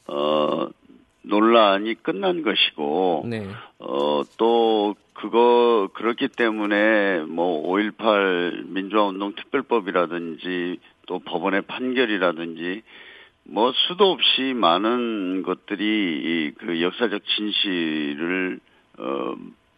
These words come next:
Speaker 1: 그 밝혔고
Speaker 2: 네.
Speaker 1: 진실을 밝혔고 제도화를 또 했습니다.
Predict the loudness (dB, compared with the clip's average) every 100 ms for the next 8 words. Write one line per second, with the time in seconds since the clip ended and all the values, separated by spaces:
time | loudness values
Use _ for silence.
0 | _ _ _ -12 -6 -2 -2 -2 -6 -6
1 | -6 -4 -4 -4 -4 -2 -4 -6 -4 -4
2 | -4 -2 -2 -2 -6 -6 -4 -2 -2 0
3 | 4 4 4 2 -2 -6 -8 -8 -10 -14
4 | -10 -8 -6 -4 -4 -6